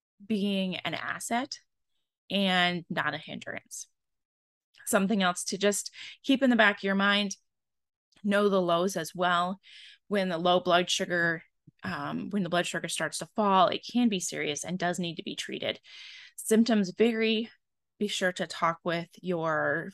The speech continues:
friend, your loved one about what their symptoms are that they have recognized, but it could include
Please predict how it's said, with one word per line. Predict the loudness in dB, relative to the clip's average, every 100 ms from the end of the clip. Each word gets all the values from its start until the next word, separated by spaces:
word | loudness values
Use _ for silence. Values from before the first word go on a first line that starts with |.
| -6
friend, | -2 0 -2
your | -4 -4
loved | 0 0 -2
one | -4 -2
about | -4 2 2 2
what | 0 -4
their | -4 -6
symptoms | -6 -8 -8 -10 -6 2
are | 4 4
that | 2 -2
they | -2
have | 0
recognized, | -2 -2 -2 0 0 -2 -8 -18 -20 -20 -20 _ _ 4
but | 4 4 0
it | -6 -6
could | -4 0 4
include | 4 2 0 4 6 6 4 0